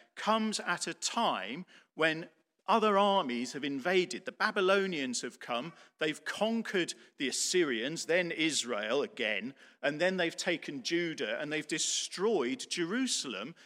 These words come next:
and they've taken the people away.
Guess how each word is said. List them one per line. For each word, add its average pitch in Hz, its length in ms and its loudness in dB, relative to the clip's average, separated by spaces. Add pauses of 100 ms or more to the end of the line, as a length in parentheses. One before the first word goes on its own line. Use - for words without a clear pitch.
(160)
and 175 160 -2
they've 196 220 -2
taken 247 600 -2
the 190 60 -4
people 175 840 -8 (460)
away. 214 500 0